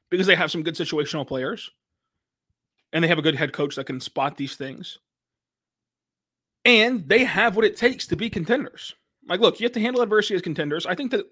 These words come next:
that the Thunder have shown that they can handle adversity. You have to have sta-, a star or multiple stars. The Thunder have one of the best players in the N B A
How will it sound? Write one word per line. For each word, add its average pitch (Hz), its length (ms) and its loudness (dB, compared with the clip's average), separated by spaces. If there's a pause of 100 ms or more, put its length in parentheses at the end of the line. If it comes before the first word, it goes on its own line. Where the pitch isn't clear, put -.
that 160 120 -4
the - 80 -6
Thunder 160 200 -2
have 131 100 -4
shown 143 280 -4 (300)
that 160 80 -10
they 175 100 2
can 160 80 0
handle 151 240 0
adversity. 131 480 -6 (500)
You 175 140 2
have 247 180 6
to 220 100 4
have 202 200 2
sta-, 190 340 4
a 165 80 2
star 160 400 4
or 143 120 2
multiple 165 380 -4
stars. 127 480 -6 (400)
The 160 60 -4
Thunder 196 400 6
have 180 220 -2
one 175 80 -2
of 151 60 -4
the 151 80 0
best 175 180 -2
players 180 300 0
in 160 60 -4
the 165 100 -2
N 160 100 -4
B 139 180 -2
A 135 240 -2